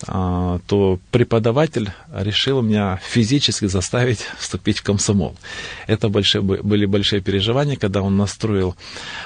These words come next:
моих друзей, с которыми у нас были хорошие отношения, чтобы они физически меня, значит, избили и заставили вступить в комсо-, э, комсомол. Поскольку я был как, э, бельмо на глазу у него,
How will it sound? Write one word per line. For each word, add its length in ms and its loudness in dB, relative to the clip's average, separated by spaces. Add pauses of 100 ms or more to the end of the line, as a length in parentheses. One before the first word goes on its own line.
моих 420 4
друзей, 580 2
с 100 -14
которыми 340 -2
у 40 2
нас 160 0
были 180 0
хорошие 360 -2
отношения, 560 -2
чтобы 320 0
они 520 0
физически 680 -2
меня, 240 0
значит, 320 -2
избили 460 0
и 200 0
заставили 480 0
вступить 400 -6
в 60 -16
комсо-, 340 -4
э, 220 0
комсомол. 500 0 (560)
Поскольку 440 0
я 40 6
был 180 4
как, 340 -2
э, 400 0 (360)
бельмо 400 6
на 160 4
глазу 360 4
у 40 2
него, 380 0